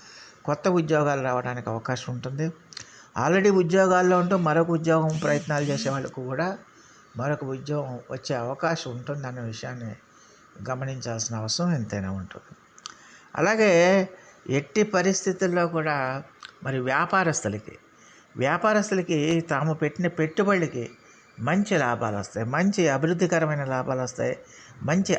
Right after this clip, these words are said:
ఆశించిన లాభాలు వస్తాయనే విషయాన్ని గమనించాల్సిన అవసరం ఉంటుంది.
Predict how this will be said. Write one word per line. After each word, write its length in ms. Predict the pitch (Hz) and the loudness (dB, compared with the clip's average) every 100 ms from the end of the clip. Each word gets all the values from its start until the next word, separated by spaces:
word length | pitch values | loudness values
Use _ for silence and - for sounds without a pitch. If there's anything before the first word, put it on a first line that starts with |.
| - | 0
ఆశించిన 640 | 127 165 185 196 190 170 | 0 0 2 0 2 0
లాభాలు 460 | 151 135 135 143 135 | 0 0 -2 -2 -2
వస్తాయనే 500 | 127 - 131 127 120 | -4 -4 -4 -2 -4
విషయాన్ని 580 | 117 - 131 123 110 107 - - - - - 117 | -6 -6 -6 -4 -6 -10 -16 -20 -20 -20 -10 -4
గమనించాల్సిన 640 | 131 143 143 139 131 - 117 | -2 -2 -2 -2 -2 -2 -4
అవసరం 280 | 117 - 117 | -6 -6 -6
ఉంటుంది. 440 | 113 120 135 | -6 -6 -6